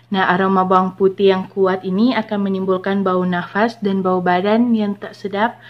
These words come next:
apalagi bawang putih akan tertinggal pada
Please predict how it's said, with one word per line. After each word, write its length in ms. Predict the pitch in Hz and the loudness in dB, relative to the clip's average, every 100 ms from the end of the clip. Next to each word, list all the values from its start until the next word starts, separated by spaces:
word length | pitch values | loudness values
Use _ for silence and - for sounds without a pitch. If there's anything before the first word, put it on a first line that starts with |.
| - - - | -20 -12 -6
apalagi 480 | 233 247 240 262 240 | -2 0 2 2 2
bawang 240 | 226 220 | 2 0
putih 360 | 208 208 233 240 | -4 -4 -2 0
akan 320 | 214 202 190 | -2 -4 -6
tertinggal 800 | 190 190 196 190 190 202 240 262 - _ _ _ - - _ | -6 -8 -6 -4 0 2 2 0 -12 _ _ _ -20 -20 _
pada 360 | - 208 202 | 0 2 4